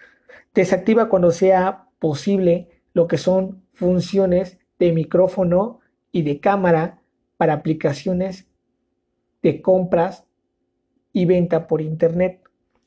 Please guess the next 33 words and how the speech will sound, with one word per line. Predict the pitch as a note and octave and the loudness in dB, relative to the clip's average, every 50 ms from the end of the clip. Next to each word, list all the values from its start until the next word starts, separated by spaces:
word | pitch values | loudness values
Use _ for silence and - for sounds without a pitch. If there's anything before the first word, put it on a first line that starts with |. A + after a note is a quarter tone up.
| _ _ _ _ _ _ _ _ - - - _ _ _ _ _ _ _ _ _ _ _ _ _ _ _ _ _ _ | _ _ _ _ _ _ _ _ -20 -20 -20 _ _ _ _ _ _ _ _ _ _ _ _ _ _ _ _ _ _
Sobre | - - G#3 G3+ A3 A3 A3 | -4 0 0 0 0 0 0
todo, | A3+ C#4 C#4+ C#4 B3+ A#3+ C4 C#4 - - _ _ | 2 2 2 4 2 2 0 -2 -6 -14 _ _
en | - G3+ F#3+ F#3+ | -2 0 2 4
redes | A3 A#3 C#4 B3+ | 4 4 4 2
sociales, | A#3 - G#3+ F3+ - - F#3 F3 F3 F#3+ G#3 G3+ - - - | 0 -2 -4 -4 0 2 2 4 4 2 0 -2 -4 -8 -4
desconfía | F#3 F3 F3+ E3+ F3 - - F#3+ F3+ F3+ F3 - - A#3+ C4 C4 A#3 | 0 2 2 2 0 -2 -2 -2 -2 -2 -2 -2 0 2 2 2 2
de, | F#3+ F#3 E3 - - _ _ _ _ _ _ _ - | 2 0 0 -2 -4 _ _ _ _ _ _ _ -2
de | G3+ F#3 | -2 0
perfiles | F#3+ - E3+ E3 - - A3+ A3+ A3 G#3 G3+ F#3+ G3 | 0 -2 -2 -2 0 0 2 4 4 2 0 -2 -4
que | - E3+ | -10 -12
son | - F#3 F#3 F3 | -8 -6 -4 -4
desconocidos, | E3+ E3+ - - D#3+ D3 C#3+ C#3 - G3 F#3+ F3+ F3+ F#3 F#3 - _ _ - - _ _ | -4 -2 -2 -4 -4 -4 -4 -4 -4 -2 0 2 2 0 0 -4 _ _ -20 -20 _ _
de | - F3 F3+ | 0 2 2
ofertas | F3+ F3+ - G#3 G#3+ G#3 G#3+ - A#3 G#3+ - | 2 2 2 0 0 0 0 -2 -4 -4 -4
que | - - | -8 -12
según | C3+ - F#3 F3 E3 F#3 G#3 A3+ A3+ | -4 -2 0 0 2 0 0 0 2
la | A3 F#3 E3+ | 2 2 2
lógica | E3+ F3+ F3+ F3+ - G3+ F3+ - G3 F3+ | 2 2 0 0 0 -2 -2 0 -2 -2
no | F3+ F#3+ A3+ A#3+ A#3 | 0 0 0 0 0
podrían | - G3+ G3 F3 F3+ F#3 F#3+ F#3 F3+ F3 | 0 0 0 2 0 -2 -2 -4 -6 -8
salirte | D#3+ - D3 C#3+ C#3+ C#3+ C#3 - - | -8 -8 -6 -4 -4 -4 -6 -8 -10
así. | C3+ - - - E3 D#3 - _ _ _ _ _ _ _ _ _ _ _ _ _ _ A3 | -10 -10 -10 -12 -12 -12 -14 _ _ _ _ _ _ _ _ _ _ _ _ _ _ 0
Un | A3 D4 | 2 2
ejemplo | A#3 A#3 - A#3+ B3 A#3 A#3+ B3 B3 B3 | 2 2 2 0 2 2 2 2 2 2
que | - A3 G#3 | 2 0 0
últimamente | G3 G3+ G#3 F#3 A#3 G#3+ G3 F#3 F3+ F#3+ F#3 F3 G#3 F#3 | 2 0 -2 0 0 0 2 2 0 0 0 -2 -2 -2
se | F3+ - E3 | -2 -2 -2
ha | |
dado | E3+ F3+ F#3 F#3 F3+ G3+ G#3 A3 A3+ - | 0 2 2 0 0 0 -2 -2 -4 -4
es | G#3 F3+ - | -6 -6 -4
con | - - F#3 F3+ | -4 -2 0 0
las | F3 D3 - | 0 -2 -4
pantallas. | - - D#3 D#3 D3+ C#3+ - E3+ E3+ E3 D#3+ E3 E3+ E3 - - _ | -6 -8 -6 -6 -6 -4 0 2 2 2 2 2 0 -2 -6 -14 _